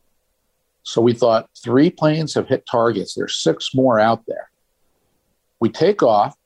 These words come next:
and we hear a fourth plane went down near Camp David. That was the first report we heard aboard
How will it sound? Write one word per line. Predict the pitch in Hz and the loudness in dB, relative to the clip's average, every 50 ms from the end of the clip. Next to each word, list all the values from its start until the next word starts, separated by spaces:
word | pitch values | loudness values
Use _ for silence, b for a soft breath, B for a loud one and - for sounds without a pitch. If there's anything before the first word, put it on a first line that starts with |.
| _ _ - | _ _ -10
and | 117 | -10
we | 113 117 110 | -8 -8 -6
hear | 123 143 143 135 135 - _ _ _ _ _ _ - | -2 0 0 0 0 -4 _ _ _ _ _ _ -18
a | 127 | -16
fourth | - - 175 160 180 190 190 - | -8 0 2 2 2 2 -2 -4
plane | _ - 151 147 139 131 120 | _ -2 -2 0 0 0 -2
went | 117 117 113 110 - | -2 -2 -2 -2 0
down | 120 117 117 117 117 120 123 | 0 2 2 2 0 -2 -4
near | 117 123 139 151 160 | -2 0 2 2 0
Camp | - - - 160 151 139 123 _ | 0 -2 -2 0 0 0 0 _
David. | - 139 127 120 113 95 90 87 _ _ _ _ _ _ _ _ _ _ _ _ _ _ _ _ _ _ | 0 2 2 2 0 -2 -6 -14 _ _ _ _ _ _ _ _ _ _ _ _ _ _ _ _ _ _
That | - 127 135 | -4 -2 0
was | - - 139 | 0 -2 -2
the | 135 143 175 | -2 -4 -6
first | 175 - 143 139 156 165 - - | -4 2 2 2 2 2 -2 -4
report | 147 143 - - 143 143 135 | -4 -4 0 -2 -2 0 0
we | 127 127 117 | 0 0 2
heard | 117 127 123 | 2 2 2
aboard | 113 95 101 110 113 107 - | 2 0 0 0 0 0 -2